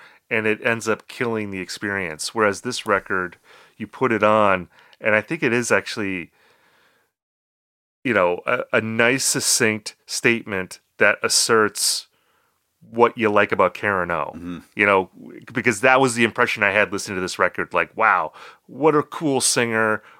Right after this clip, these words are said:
Speaker 1: what a great presence, what, again, like, one of the great lead singers, I think, of the last twenty years. Like, where, you know, there, there aren't a lot of people like her that just,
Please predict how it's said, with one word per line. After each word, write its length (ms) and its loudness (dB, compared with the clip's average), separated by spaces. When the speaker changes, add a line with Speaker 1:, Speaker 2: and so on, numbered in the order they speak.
Speaker 1:
what 180 0
a 60 4
great 260 2
presence, 680 -2
what, 520 4
again, 280 2
like, 120 2
one 160 4
of 40 2
the 60 2
great 220 2
lead 180 -2
singers, 420 2
I 60 4
think, 220 -2
of 80 -4
the 80 -4
last 240 4
twenty 280 -4
years. 280 -2
Like, 160 -4
where, 400 0
you 160 -6
know, 200 -6
there, 280 -4
there 280 -2
aren't 180 6
a 40 4
lot 140 4
of 80 -4
people 320 -4
like 220 2
her 380 -4
that 380 2
just, 540 0